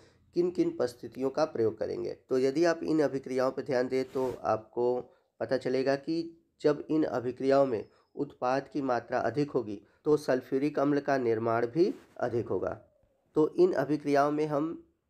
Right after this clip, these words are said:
स्टेप टू में होने वाले रिएक्शन पे अधिक फोकस करेंगे क्योंकि यह एक उत्क्रमणीय अभिक्रिया है और आपने उत्क्रमणीय अभिक्रिया की परिस्थितियों को पढ़ा हुआ है क्लास इलेवंथ में। तो क्या परिस्थितियाँ हैं,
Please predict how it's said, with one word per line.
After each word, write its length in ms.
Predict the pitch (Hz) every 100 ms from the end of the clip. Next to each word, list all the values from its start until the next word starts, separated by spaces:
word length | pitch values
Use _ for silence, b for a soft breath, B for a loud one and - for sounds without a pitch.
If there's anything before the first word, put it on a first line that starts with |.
| -
स्टेप 460 | 143 - 147 151 -
टू 100 | 139
में 100 | 139 147
होने 220 | 123 131
वाले 280 | 131 131 123
रिएक्शन 420 | 117 110 - 170
पे 180 | 127 127
अधिक 280 | 123 123 -
फोकस 280 | 127 123
करेंगे 320 | - 120 123 147
क्योंकि 640 | - _ _ _ 123 123
यह 140 | 127 131
एक 180 | 117 120
उत्क्रमणीय 480 | 117 - 110 113 123
अभिक्रिया 400 | 120 120 131 127
है 200 | 135 - b b b
और 220 | 123 117 107
आपने 400 | 117 127 127 131
उत्क्रमणीय 480 | 110 - 113 113 120
अभिक्रिया 420 | 113 113 120 117
की 180 | 117 123
परिस्थितियों 560 | 120 113 - 110 123 117
को 140 | 120
पढ़ा 220 | 113 107 110
हुआ 200 | 117 120
है 60 |
क्लास 300 | 123 113 110
इलेवंथ 320 | 107 107 117 131
में। 140 | 147 - B B B -
तो 60 | 135
क्या 360 | 139 135 147 143 - -
परिस्थितियाँ 560 | 123 - 123 131 131
हैं, 200 | 131 135